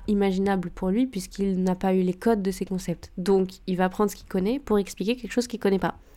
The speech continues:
Et un autre exemple, si vous prenez par exemple l'ouverture du Petit Prince, livre incroyable d'Antoine de Saint-Exupéry qui est...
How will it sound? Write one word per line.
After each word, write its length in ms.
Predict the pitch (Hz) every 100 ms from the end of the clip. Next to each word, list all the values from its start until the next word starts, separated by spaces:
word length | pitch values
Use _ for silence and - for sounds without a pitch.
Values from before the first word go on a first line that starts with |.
| - - - - - - - -
Et 100 | 220
un 120 | 208
autre 160 | 196 226
exemple, 260 | 208 247
si 100 | 262
vous 100 | 208
prenez 260 | 190 208 202
par 100 | 196
exemple 260 | 196 202 190
l'ouverture 340 | 190 185 196
du 80 | 175
Petit 180 | - 185
Prince, 580 | - 247 294 - - - - - -
livre 280 | 220 233 208
incroyable 520 | 196 - 208 226 190
d'Antoine 300 | 185 185 202
de 60 | 196
Saint-Exupéry 680 | 190 185 180 185 196 196 202
qui 380 | - - 185 175
est... 180 | 175